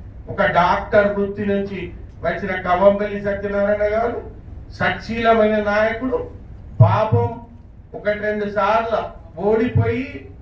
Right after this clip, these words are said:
బాధలలో నష్టాలలో ఉన్న నాయకుడు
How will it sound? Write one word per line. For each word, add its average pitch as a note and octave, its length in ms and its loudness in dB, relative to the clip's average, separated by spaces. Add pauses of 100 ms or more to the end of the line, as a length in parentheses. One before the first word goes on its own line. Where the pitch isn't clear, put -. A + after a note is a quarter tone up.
(120)
బాధలలో A#3 1040 2 (100)
నష్టాలలో A#3 960 -2 (460)
ఉన్న G#3+ 200 -2
నాయకుడు B3 720 -2